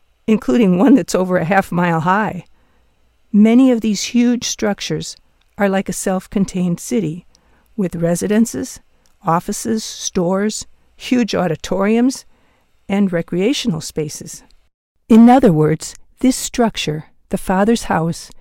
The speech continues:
is now in the heavens. This is the structure Paul calls the Jerusalem above. Ezekiel was given a look into the future when this structure built by God had already landed on earth.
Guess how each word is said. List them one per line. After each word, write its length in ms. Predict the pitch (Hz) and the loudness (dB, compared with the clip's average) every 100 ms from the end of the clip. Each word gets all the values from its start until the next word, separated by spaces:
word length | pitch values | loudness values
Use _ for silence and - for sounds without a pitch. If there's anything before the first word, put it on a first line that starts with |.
| _ _ _ | _ _ _
is 180 | 214 - | 0 4
now 420 | 208 214 202 175 - | 4 4 2 0 0
in 160 | 202 196 | 0 0
the 80 | |
heavens. 560 | 156 208 170 151 - - - _ _ _ _ | 2 0 0 -6 -10 -18 -20 _ _ _ _
This 220 | - 226 294 | -2 0 -2
is 140 | - | -4
the 80 | 277 | -6
structure 560 | - - 160 - 185 - | -6 -6 -6 -6 -10 -8
Paul 320 | - 240 240 | -6 -4 -4
calls 580 | 240 - 156 156 175 - - _ _ | -6 -8 -10 -10 -14 -18 -20 _ _
the 80 | 208 | -8
Jerusalem 640 | - 196 202 - 196 196 | -4 -4 -4 -2 -2 0
above. 480 | 190 233 208 165 - - - _ _ _ _ _ _ | 0 0 0 -2 -10 -18 -20 _ _ _ _ _ _
Ezekiel 460 | 220 - 285 - 311 | -4 -2 -2 0 0
was 160 | 208 - | 0 0
given 260 | 226 214 | -2 0
a 80 | 185 | 0
look 320 | 185 240 - - | 0 0 -2 -2
into 280 | 226 262 262 | 2 2 0
the 80 | 220 | -6
future 540 | - 185 - 180 185 - - _ - | -4 -4 -2 -4 -6 -10 -20 _ 0
when 220 | 220 214 | 6 6
this 180 | 240 - | 6 2
structure 540 | - 180 - - 214 - | -2 -4 -4 -6 -6 -4
built 240 | 170 202 - | -6 -4 -4
by 140 | 233 | -4
God 440 | 202 160 170 185 - | -4 -6 -6 -10 -6
had 140 | 208 | -4
already 340 | 170 180 185 196 | -2 -2 -2 -2
landed 380 | 170 175 190 | -2 -2 -4
on 180 | 196 214 | -2 0
earth. 400 | 247 220 - _ | 0 -2 -8 _